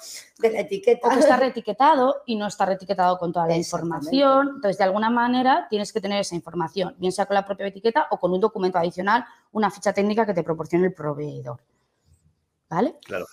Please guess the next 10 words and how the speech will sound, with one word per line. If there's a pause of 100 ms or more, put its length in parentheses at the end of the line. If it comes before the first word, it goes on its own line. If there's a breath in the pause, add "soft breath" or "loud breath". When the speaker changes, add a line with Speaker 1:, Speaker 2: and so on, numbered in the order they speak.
(460 soft breath)
Speaker 3:
Aquí, (140)
quería
haceros
una
pregunta
aquí,
perdón
que
os
interrumpa.